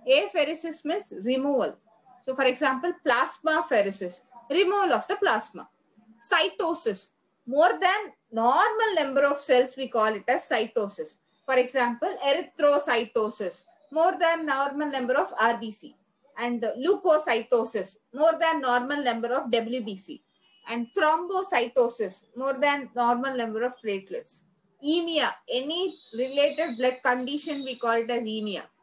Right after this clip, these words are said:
For example, uremia means increase of, uh,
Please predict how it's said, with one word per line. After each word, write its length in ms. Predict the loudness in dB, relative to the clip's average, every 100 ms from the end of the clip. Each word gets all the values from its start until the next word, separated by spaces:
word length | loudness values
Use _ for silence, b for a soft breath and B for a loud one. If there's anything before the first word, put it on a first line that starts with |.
| _ _ _ _ _
For 100 | -2
example, 760 | 0 0 0 0 -2 -2 -4 -4
uremia 680 | 0 2 4 0 -2 -4 -4 -8 _ -20
means 360 | -14 -14 -14 -18 -12
increase 540 | -8 -8 -6 -4 -4 0
of, 220 | -2 -2 -8 -6
uh, 160 | -6